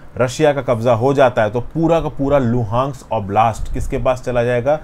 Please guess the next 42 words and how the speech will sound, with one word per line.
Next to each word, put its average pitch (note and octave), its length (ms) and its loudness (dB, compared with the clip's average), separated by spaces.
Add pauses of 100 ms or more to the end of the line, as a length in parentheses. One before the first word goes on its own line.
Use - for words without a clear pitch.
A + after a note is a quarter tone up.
(220)
रशिया G2+ 400 -6
के F2+ 100 -8
पास E2 260 -8
चला D2+ 180 -10
जाएगा। - 960 -10
ओके, C#3 180 0 (1200)
तो F#3+ 60 4
ये E3+ 240 6
आप A3 180 6
कह G3 100 4
सकते F#3 300 0
हो F#3 100 6
कि E3+ 200 0
यूक्रेन D#3 340 2
के D#3+ 120 -2
लिए E3 100 0
एक D3+ 60 0
अच्छी D3 260 -4
खबर C#3 300 -2
नहीं A2+ 280 -2
थी। E3 180 -8 (1080)
देखिए, C#3+ 260 0 (120)
no D3+ 220 6
doubt A#2 580 2
यूक्रेनियन C3+ 540 0
सोल्जर्स C3+ 520 -2
के D#3 200 -2
वैलर A#2+ 400 2
की C3 140 -8
तारीफ A#2 380 0
की B2+ 140 -4
गई A#2 180 0
है। B2+ 120 -4 (760)
कीव E3+ 260 0 (120)
कैपिटल C#3+ 420 0
के D3 80 -2
आसपास C3+ 400 0
और C#3 80 -4
नॉर्थ B2 340 -2
ईस्ट C#3 180 -6
इलाके A#2 360 -2
में F#2 140 -8